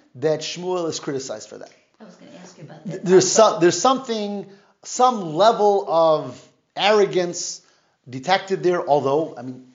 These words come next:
Speaker 1: he was asked, "Where's the house?" And he said, "That's me." I mean, there's nothing, no Avera here,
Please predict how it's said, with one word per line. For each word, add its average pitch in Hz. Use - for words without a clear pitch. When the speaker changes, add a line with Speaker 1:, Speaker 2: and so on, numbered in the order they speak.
Speaker 1:
he -
was 123
asked, -
"Where's 147
the 113
house?" 165
And 117
he -
said, 135
"That's 135
me." 247
I 127
mean, 135
there's 139
nothing, 131
no 165
Avera 151
here, 127